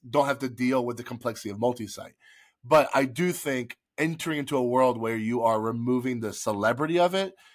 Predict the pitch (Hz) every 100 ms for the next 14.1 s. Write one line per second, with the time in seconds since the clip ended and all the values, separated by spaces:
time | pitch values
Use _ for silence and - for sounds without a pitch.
0 | _ _ _ 156 165 147 - - - 156
1 | - 98 92 135 147 131 160 165 147 131
2 | 147 147 139 120 147 127 147 165 123 120
3 | - 127 123 113 135 127 107 _ - -
4 | 113 160 165 127 110 123 117 - _ 196
5 | 208 190 156 131 147 156 143 139 147 135
6 | 135 135 120 147 127 113 _ _ - 131
7 | 131 117 - 165 156 147 139 110 - 147
8 | 135 127 117 151 - 147 143 131 127 131
9 | 120 123 143 127 - - 120 127 151 151
10 | 143 127 139 135 - _ - 151 151 147
11 | 135 123 135 135 127 - 151 131 - 123
12 | 113 - - 147 - 127 120 120 - 131
13 | 123 120 113 104 101 - 101 - - -
14 | -